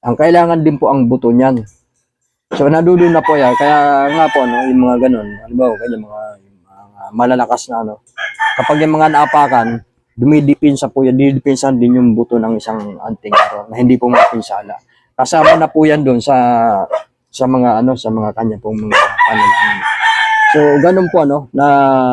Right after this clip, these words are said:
yan po ang talagang, ah, sa mga real talk, talagang sa mga gamit.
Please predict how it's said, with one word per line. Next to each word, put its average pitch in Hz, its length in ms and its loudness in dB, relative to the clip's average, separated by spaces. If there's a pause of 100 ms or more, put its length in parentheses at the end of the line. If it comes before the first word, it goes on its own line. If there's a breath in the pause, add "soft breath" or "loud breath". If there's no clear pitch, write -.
(680)
yan 170 160 2
po 170 160 2
ang 156 160 -2
talagang, 139 480 2
ah, 113 480 -2 (960)
sa 131 160 -4
mga 127 320 0
real 123 160 -2
talk, - 320 -4 (240)
talagang 113 560 -2
sa 113 160 -6
mga 107 240 -2
gamit. 98 400 -8